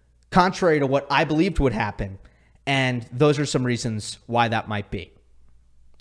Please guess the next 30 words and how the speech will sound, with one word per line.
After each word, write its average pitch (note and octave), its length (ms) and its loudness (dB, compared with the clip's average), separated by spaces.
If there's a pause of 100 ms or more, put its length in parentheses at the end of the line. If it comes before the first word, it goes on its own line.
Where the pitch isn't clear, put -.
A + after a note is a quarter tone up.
Let's B2+ 180 -4
get B2+ 140 0
to - 60 -12
the - 60 -6
first G#2 260 -6
question. - 320 -12 (1300)
It F3 120 2
is F#3+ 180 2
from G#3+ 280 0
Common A3+ 460 0
Sense C#3+ 560 -2 (100)
Media. G#2+ 420 -4 (1900)
"Looking A#3 320 6
back, E3 380 2
do E3+ 80 -2
you G3+ 80 0
think C4 280 -6
there B3 120 2
was D#3+ 180 2
ever D#3+ 200 4
a D#3 60 4
possibility D3+ 720 2
for C#3+ 220 -2
Djokovic D3+ 640 2
to C#3+ 100 0
reach B2 260 -2
thirty D3 420 2
Grand B2 420 0
Slam B2+ 340 -2
titles? C3+ 640 -2